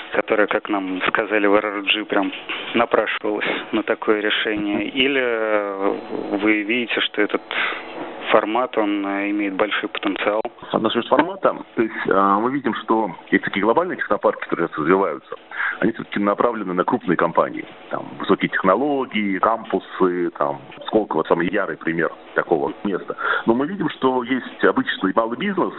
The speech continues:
Speaker 2: э, которому просто не хватает нормальных площадей, которые видятся по заводам, по каким-то ангарам сидят.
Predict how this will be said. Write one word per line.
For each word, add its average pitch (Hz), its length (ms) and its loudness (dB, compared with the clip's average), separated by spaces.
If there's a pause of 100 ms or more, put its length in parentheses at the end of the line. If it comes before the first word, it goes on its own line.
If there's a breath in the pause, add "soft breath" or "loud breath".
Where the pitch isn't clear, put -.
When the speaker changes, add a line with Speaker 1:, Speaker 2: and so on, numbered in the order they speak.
(160)
Speaker 2:
э, 80 640 2
которому 127 460 2
просто - 220 -2 (140)
не 98 120 4
хватает 95 540 2 (180)
нормальных 92 380 0
площадей, 85 380 0
которые 98 320 0
видятся - 240 -4
по 90 140 -2
заводам, 127 640 0
по - 140 0
каким-то 90 280 0
ангарам 110 500 0 (140)
сидят. 90 200 4